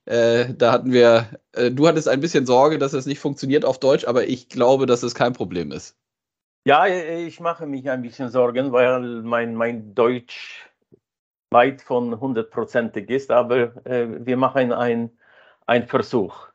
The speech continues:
Speaker 1: Ja, genau.
Speaker 2: Ich, ich
Speaker 1: Und man
Speaker 2: wurde in, in Berlin aufgewachsen, aber da, das war in den sechziger Jahren, das war, äh, ja,
Speaker 1: Schon
Speaker 2: in
Speaker 1: länger her.
Speaker 2: einer anderen Zeit.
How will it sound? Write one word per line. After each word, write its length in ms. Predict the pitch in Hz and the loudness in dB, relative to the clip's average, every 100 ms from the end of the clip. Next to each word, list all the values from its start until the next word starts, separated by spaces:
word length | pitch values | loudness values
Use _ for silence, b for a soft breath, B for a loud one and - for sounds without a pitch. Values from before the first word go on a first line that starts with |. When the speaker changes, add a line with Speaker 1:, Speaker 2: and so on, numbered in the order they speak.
| _ _ _ | _ _ _
Speaker 1:
Ja, 180 | 127 135 | 2 4
genau. 240 | 135 139 | 4 4
Speaker 2:
Ich, 80 | 151 | 4
ich 60 | 135 | 2
Speaker 1:
Und 60 | |
man 80 | 127 | 4
Speaker 2:
wurde 220 | 151 143 143 | 4 6 4
in, 180 | 139 | 2
in 240 | 139 131 123 | -2 -2 4
Berlin 340 | 127 131 135 | 4 4 0
aufgewachsen, 920 | 123 135 131 139 143 143 - 165 170 156 | 0 0 0 2 2 2 -2 -6 -2 -2
aber 420 | 113 120 123 123 | -2 0 2 2
da, 380 | 113 117 127 117 127 | 0 0 2 2 2
das 300 | 123 120 123 | 2 2 6
war 340 | 123 120 - _ _ _ _ | 6 6 2 _ _ _ _
in 140 | - 120 | -8 -6
den 80 | |
sechziger 580 | 110 147 139 - 131 123 | -4 -4 -6 -6 -4 -2
Jahren, 520 | 127 120 120 123 131 | 2 4 6 4 2
das 180 | 117 110 | -2 -6
war, 320 | 110 113 113 | -2 0 0
äh, 360 | 110 113 113 113 - _ _ _ _ _ _ _ | 0 0 0 -2 -8 _ _ _ _ _ _ _
ja, 260 | 113 107 - _ _ _ _ _ _ _ _ _ _ _ _ _ _ _ | 2 2 0 _ _ _ _ _ _ _ _ _ _ _ _ _ _ _
Speaker 1:
Schon 120 | - | -8
Speaker 2:
in 180 | 120 139 | -4 2
Speaker 1:
länger 80 | 139 | 4
her. 100 | 139 | 4
Speaker 2:
einer 200 | 139 139 139 | 2 -2 2
anderen 380 | 165 156 156 | 2 2 -2
Zeit. 380 | 135 139 110 95 | -2 0 0 0